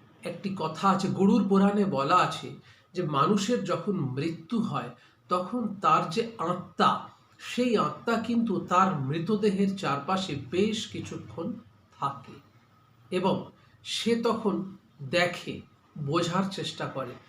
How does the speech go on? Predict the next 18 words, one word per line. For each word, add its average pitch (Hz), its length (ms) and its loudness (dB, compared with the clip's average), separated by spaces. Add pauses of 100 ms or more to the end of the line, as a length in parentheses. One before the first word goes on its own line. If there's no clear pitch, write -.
(200)
যে 180 100 -6 (120)
তার 175 200 2 (120)
পরিবার 151 600 0
পরিজন, 147 600 -2
আত্মীয় 143 480 -6
স্বজন, 143 540 -6
আপনজন 139 640 -4 (360)
তার 147 200 -2
জন্য 143 240 -4
কতটা 139 400 -6
বিলাপ 160 500 0
করছেন, 160 420 -4 (540)
তার 135 200 -6
জন্য 139 260 -6
কতটা 131 320 -6
কাঁদছেন 139 840 -8 (960)
বা 233 160 2
কে - 280 -6